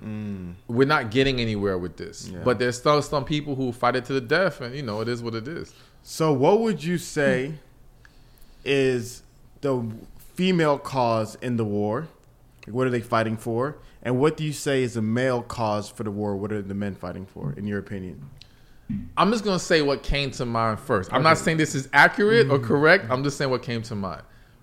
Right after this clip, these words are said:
Speaker 2: Pride was the first thing that came to mind with the women.
Speaker 1: Mm.
Speaker 3: Mm.
Speaker 2: All right? It's, "Why should I have to do this? Why should we have to do this for men? Why should I have to be this way? Why, why, why did, you know,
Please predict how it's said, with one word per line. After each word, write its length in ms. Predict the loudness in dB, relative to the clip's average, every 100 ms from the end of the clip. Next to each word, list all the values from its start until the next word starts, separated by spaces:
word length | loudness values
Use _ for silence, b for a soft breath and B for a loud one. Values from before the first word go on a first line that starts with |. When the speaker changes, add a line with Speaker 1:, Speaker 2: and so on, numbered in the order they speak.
| -20
Speaker 2:
Pride 560 | -14 2 6 8 6 4
was 120 | -2
the 100 | -4
first 340 | -4 -2 -2 -2
thing 80 |
that 100 | -6 -4
came 200 | -6 -6
to 100 | -4
mind 240 | -4 -4
with 120 | -6
the 80 | -8
women. 300 | -10 -10 -12 -10
Speaker 1:
Mm. 180 | -4
Speaker 3:
Mm. 260 | -2 -2 -4
Speaker 2:
All 140 | -6 -4
right? 220 | -4 -4 b b b b
It's, 160 | -2 -2 -6
"Why 280 | 2 2
should 180 | 2 0
I 100 | 0
have 260 | 0 -6 -8
to 100 | -14
do 160 | -12 -12
this? 380 | -12 -18 -20 -20 b b b b 0
Why 200 | 2 4
should 200 | 2 0
we 100 | 2
have 200 | 0 0
to 80 | -2
do 160 | -2
this 200 | 0 -2
for 140 | -4 -6
men? 280 | -4 -2 2
Why 140 | 2
should 160 | 4 2
I 60 |
have 240 | 4 2 2
to 60 | -4
be 180 | -2 0
this 220 | 0 0
way? 280 | 2 2 0 B
Why, 200 | 4 6 6
why, 220 | 6 6 4 2
why 220 | 4 6
did, 380 | 4 0 -4 -2
you 140 | 0
know, 260 | 2 4